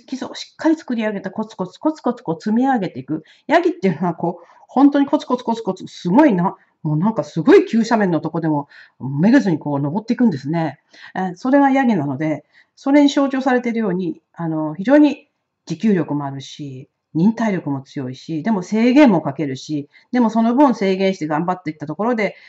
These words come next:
えー、開けていく。ただし、やはり、なんていうんですかね、どちらかというと、まあちょっと憂鬱というか真面目なんですよね。そういう、うーん、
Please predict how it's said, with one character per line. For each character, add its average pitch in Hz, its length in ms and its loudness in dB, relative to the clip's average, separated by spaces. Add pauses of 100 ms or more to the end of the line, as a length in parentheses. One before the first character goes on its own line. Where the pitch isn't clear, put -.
(140)
え 135 400 -8
ー、 170 60 -10
開 165 120 -4
け 143 80 -8
て 117 120 -14
い 120 80 -14
く。 220 180 -8 (260)
た 254 120 -2
だ 247 120 2
し、 285 360 0
や 196 120 0
は 208 100 2
り、 151 240 -4 (220)
な 160 140 -2
ん 156 60 -4
て 156 80 -4
い - 20 -2
う - 20 -4
ん 131 40 -4
で 131 40 -8
す - 60 -20
か 247 100 -2
ね、 254 140 -2
ど 175 120 -4
ち 208 80 -4
ら 226 100 0
か 277 100 0
と 285 80 -4
い 285 80 0
う 285 80 -4
と、 302 240 0
ま 160 120 2
あ 143 40 -2
ち 151 100 -6
ょ - 20 -10
っ - 40 -18
と 104 60 -20 (480)
憂 156 160 -4
鬱 - 160 -12
と 147 60 -6
い 139 40 -4
う - 40 -8
か 120 80 -10
真 151 300 -4
面 - 20 6
目 226 100 6
な 165 100 -2
ん - 60 -12
で - 80 -18
す - 120 -20
よ 175 80 -10
ね。 247 160 -6 (340)
そ 349 260 -2
う - 20 0
い 349 60 2
う、 339 160 0
う 330 40 -8 (300)
ー 226 760 0
ん、 - 60 -14